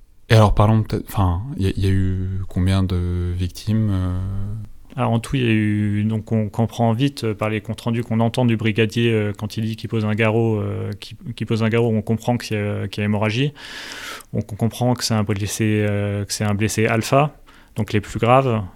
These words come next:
Speaker 2: Euh, ensuite, on attend que le médecin aille sur zone pour nous catégoriser les blessés, mais en tout, on a eu un alpha,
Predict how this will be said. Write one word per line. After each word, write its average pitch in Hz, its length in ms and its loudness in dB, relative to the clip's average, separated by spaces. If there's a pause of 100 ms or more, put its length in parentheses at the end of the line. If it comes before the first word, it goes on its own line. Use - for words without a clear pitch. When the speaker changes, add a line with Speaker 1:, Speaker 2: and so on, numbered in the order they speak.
(140)
Speaker 2:
Euh, 104 800 -4
ensuite, 117 540 -4
on 110 100 2
attend 120 320 0
que 117 100 -4
le 107 80 0
médecin 104 300 0
aille 110 180 6
sur 117 220 0
zone 127 240 4
pour 120 120 0
nous 110 120 4
catégoriser 107 500 2
les 107 140 2
blessés, 107 360 2
mais 120 80 2
en 107 120 2
tout, - 160 -4
on 117 100 4
a 107 60 4
eu 104 160 0
un 113 180 2
alpha, 127 460 2